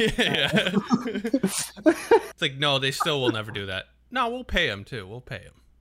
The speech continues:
Speaker 1: And we'll keep the liquor stores open." They're like, "All right. Work like a charm."
Speaker 2: No. Hey, here's what we'll do. What will we do? We'll, we'll pay 'em literally poverty salary. Okay. They'll stay at home. Uh, okay.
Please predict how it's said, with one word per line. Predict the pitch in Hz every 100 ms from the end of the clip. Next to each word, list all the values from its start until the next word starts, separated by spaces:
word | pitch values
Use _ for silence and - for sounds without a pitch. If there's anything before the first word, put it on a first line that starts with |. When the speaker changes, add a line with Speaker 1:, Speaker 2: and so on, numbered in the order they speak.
| _ _ - - _ _
Speaker 1:
And | - 156
we'll | 143
keep | 160
the | 127
liquor | 113 98
stores | - 107 95
open." | 98 - - _
They're | 113
like, | 113 123
"All | 95
right. | - _ _ 175 143 - _ - - - -
Work | 139 165
like | 175
a | -
charm." | - 143
Speaker 2:
No. | 139 175 143 _ - _ _ _ _ -
Hey, | 208 175 139
here's | 151 185
what | 185 175
we'll | 160
do. | 143 101
What | 131
will | 143
we | 139 131
do? | 107 101 -
We'll, | 131
we'll | 127 131
pay | 131 151 156
'em | 151 139
literally | 135 139 131
poverty | 131 - 120 123 139 147
salary. | 143 101 95 98 120 131 -
Okay. | 113 107 104 98 123 160 - _ _ -
They'll | 131 120
stay | - 127 135
at | 160
home. | 135 117 131 123 95 -
Uh, | 95 95 95 95 - - - -
okay. | 104 - 104 98 123 151